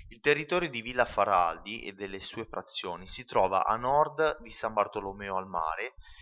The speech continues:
e ad appena quindici chilometri da Imperia.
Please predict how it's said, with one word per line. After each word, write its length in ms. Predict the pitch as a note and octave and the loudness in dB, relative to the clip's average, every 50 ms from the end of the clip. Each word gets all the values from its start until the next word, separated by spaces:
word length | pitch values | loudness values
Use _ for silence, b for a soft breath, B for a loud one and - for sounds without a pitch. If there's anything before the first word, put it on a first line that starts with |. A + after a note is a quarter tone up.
| B B B B B | B B B B B
e 320 | - C#3+ D#3 D3 C3 - - | -2 0 2 2 2 0 0
ad 220 | - G#2 A2 A2+ B2 | 0 0 2 2 0
appena 480 | A#2+ - - C#3+ C#3+ B2 G#2+ G2 G2 | -2 -2 -4 -2 0 0 0 -2 -4
quindici 480 | - - D3 C#3+ B2+ A#2 - - D3 C#3 | -6 -8 -8 -8 -6 -4 -4 -4 -4 -4
chilometri 560 | - D#3 D3 D#3 D3+ D3+ D3 C#3+ - C3+ C3+ | -6 4 6 6 6 6 2 -4 -4 -6 0
da 100 | B2 A2+ | 0 0
Imperia. 580 | G#2+ G#2+ G#2+ - E2 D#2+ D#2+ D#2+ E2 F2 F2 | 0 0 -4 -8 -10 -10 -10 -12 -10 -8 -8